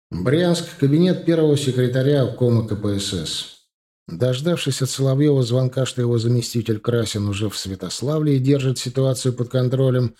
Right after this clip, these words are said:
Лютов позвонил в горком. «Ваганович, твою мать! Ты что творишь, сволочь? Ты там совсем мух не ловишь? Мне из Москвы уже звонили, про зелёнку рассказали, обещали проверку из сыка по всей области.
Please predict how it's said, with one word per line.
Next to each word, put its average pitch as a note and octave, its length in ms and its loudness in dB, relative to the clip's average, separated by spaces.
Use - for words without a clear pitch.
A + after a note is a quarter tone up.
Лютов F#3+ 420 2
позвонил C3+ 520 4
в B2+ 60 2
горком. B2+ 640 0
«Ваганович, E3+ 920 0
твою E3+ 400 2
мать! E3+ 440 0
Ты D#3+ 200 2
что D3 400 -6
творишь, D#3 600 -4
сволочь? - 680 -6
Ты G#2+ 120 0
там B2+ 240 2
совсем C3+ 560 -2
мух B3+ 420 0
не G#3+ 120 4
ловишь? C3 520 0
Мне C3 360 -2
из C#3+ 100 0
Москвы E3 580 0
уже F#3 220 2
звонили, E3+ 600 2
про D3+ 280 0
зелёнку C#3 600 2
рассказали, C3+ 720 2
обещали D#3 540 0
проверку F3 540 0
из E3+ 120 2
сыка G3 400 -2
по E3+ 140 0
всей G3 240 -2
области. E3 840 0